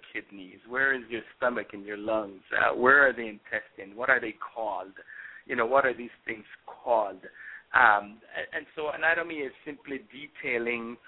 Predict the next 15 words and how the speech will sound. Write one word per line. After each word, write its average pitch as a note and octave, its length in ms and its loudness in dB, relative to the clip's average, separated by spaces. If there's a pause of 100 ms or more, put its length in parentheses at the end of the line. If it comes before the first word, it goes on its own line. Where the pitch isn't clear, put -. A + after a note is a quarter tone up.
(200)
where C#3 400 6
these C3 380 -6 (200)
organs A2+ 480 -4 (180)
are, G#2 380 4
what A#2 200 2 (100)
they're G#2+ 180 -2 (220)
called, F2+ 360 -2 (680)
um, G2 420 6 (200)
pieces, C#3 360 -16 (220)
parts, G#2 240 -4 (340)
so A2 120 -6
to G2+ 80 -12 (180)
speak. G2 200 -12 (540)
Physiology C#3+ 1000 0 (400)
is, C#3 160 -8